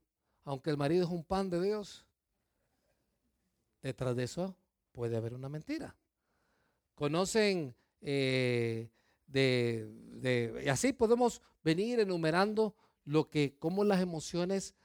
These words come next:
se ven afectadas? Enojo, ira, eh, depresión, como, como la persona que dice, "Es que la verdad, yo, yo creo que yo no voy a,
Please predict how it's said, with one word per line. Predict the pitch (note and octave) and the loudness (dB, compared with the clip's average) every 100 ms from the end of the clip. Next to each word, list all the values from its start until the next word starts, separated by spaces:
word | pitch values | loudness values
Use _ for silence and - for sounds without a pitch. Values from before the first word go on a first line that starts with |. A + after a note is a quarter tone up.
| _ | _
se | - D3 | -4 -2
ven | D#3+ F3 | 0 0
afectadas? | D#3+ - F#3+ F3 C3 - _ - | -2 -2 0 2 0 -6 _ -8
Enojo, | C#3 B2+ C3 B2 B2+ A#2+ A#2 _ _ _ - | -4 -2 -2 -2 -8 -12 -12 _ _ _ -10
ira, | E3 D3 C#3+ C3+ C3 B2 B2 - _ - | -2 0 2 4 2 2 -4 -18 _ -8
eh, | C#3 C3 B2+ B2 A#2+ - _ _ | -2 0 2 2 0 -6 _ _
depresión, | C#3+ D3 - C3 - D3 C#3+ C#3 C#3 C3 _ _ _ | -2 0 0 -4 -4 -4 -2 -2 -4 -8 _ _ _
como, | D3+ C#3+ C3+ - | -2 0 0 -2
como | C#3 C3+ | 0 2
la | C3+ | 2
persona | C#3 A#2+ D#3 D#3 | 0 -4 -2 -2
que | D3+ | -2
dice, | D3+ D#3+ | -4 -4
"Es | |
que | - F#3+ C3+ - _ - | -2 -2 -4 -12 _ -2
la | C3+ | 0
verdad, | C3+ C3+ D#3 F3 E3 - _ _ _ | 0 0 2 2 -2 -14 _ _ _
yo, | C3+ C#3+ D3+ C3 | -4 0 0 -2
yo | C#3 C#3 | -6 -2
creo | D#3+ E3 | -2 -2
que | C#3 | -4
yo | B2+ | -4
no | C#3+ D3+ | -4 -2
voy | D3+ D#3 | 0 2
a, | C3+ | 0